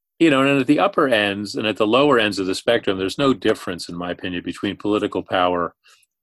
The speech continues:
and economic power. In other words, after you have a couple, you know, tens of billions of dollars, um, what that translates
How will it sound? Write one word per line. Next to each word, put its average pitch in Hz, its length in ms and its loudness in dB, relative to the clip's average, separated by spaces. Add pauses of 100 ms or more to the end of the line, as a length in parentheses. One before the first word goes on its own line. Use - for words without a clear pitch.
and 98 220 -2
economic 92 560 -2
power. 76 460 -8 (340)
In 101 80 -6
other 101 160 0
words, 98 180 2
after 139 280 2
you 110 100 2
have 104 240 2
a 90 60 -2
couple, 95 480 -2
you 104 100 -4
know, 85 140 -2
tens 101 320 -6
of 90 140 -4
billions 95 400 -2
of 85 80 -6
dollars, 98 520 2 (640)
um, 87 400 -2 (1800)
what 113 160 -4
that 131 180 0
translates 113 720 0